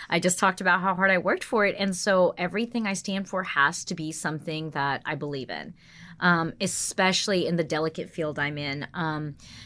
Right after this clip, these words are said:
you know, I've had even some, some companies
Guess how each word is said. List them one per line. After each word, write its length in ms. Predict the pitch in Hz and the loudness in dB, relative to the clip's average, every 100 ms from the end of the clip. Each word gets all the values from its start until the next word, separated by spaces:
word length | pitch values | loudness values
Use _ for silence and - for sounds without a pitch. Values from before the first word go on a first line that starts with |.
| - | -4
you 120 | 190 | 2
know, 460 | 180 175 170 170 160 - | 6 6 6 4 2 0
I've 320 | 165 160 156 | 0 0 -2
had 560 | 170 165 160 160 - - | -2 2 2 0 -4 -8
even 340 | 196 175 170 165 | -4 -2 -2 -4
some, 720 | - 170 160 160 160 151 - - - | -2 -2 -2 -4 -6 -8 -10 -18 -10
some 180 | - 175 | -4 -2
companies 400 | 175 170 175 | 0 0 -2